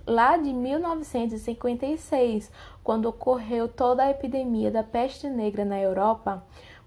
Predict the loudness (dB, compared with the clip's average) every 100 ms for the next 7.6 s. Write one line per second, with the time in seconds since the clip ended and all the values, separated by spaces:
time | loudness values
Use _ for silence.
0 | -4 0 0 0 -2 2 4 4 4 -2
1 | -4 -4 -6 -20 -20 -20 -16 -6 0 2
2 | 2 2 2 2 -4 -4 2 4 4 2
3 | -4 -2 -2 -2 -4 -6 -4 -4 -2 -2
4 | 0 2 0 -4 -8 -10 -12 -10 2 4
5 | 4 0 -2 2 4 4 2 -4 -4 -2
6 | 0 2 0 0 -2 0 0 -2 -2 -4
7 | -2 -4 -2 -2 -2 -4